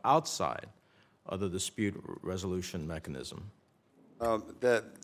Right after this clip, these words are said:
Speaker 2: th-, these were issues that, that didn't, uh, kind of raise to the issue of a dispute.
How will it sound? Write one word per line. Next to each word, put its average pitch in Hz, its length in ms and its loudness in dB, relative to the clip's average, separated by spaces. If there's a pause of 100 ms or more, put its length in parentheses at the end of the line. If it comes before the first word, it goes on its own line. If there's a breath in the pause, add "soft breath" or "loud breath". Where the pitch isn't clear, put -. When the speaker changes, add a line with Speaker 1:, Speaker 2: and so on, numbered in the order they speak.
(300)
Speaker 2:
th-, 135 160 6
these 139 240 8
were 127 140 8
issues 113 360 6
that, 101 240 2
that 107 120 4
didn't, 107 340 0 (220)
uh, 95 220 2 (600)
kind 107 180 0
of 90 80 -2
raise 101 220 6
to 92 100 -4
the 95 120 -2
issue 98 200 0
of 85 80 -4
a 87 40 -6
dispute. 85 540 -2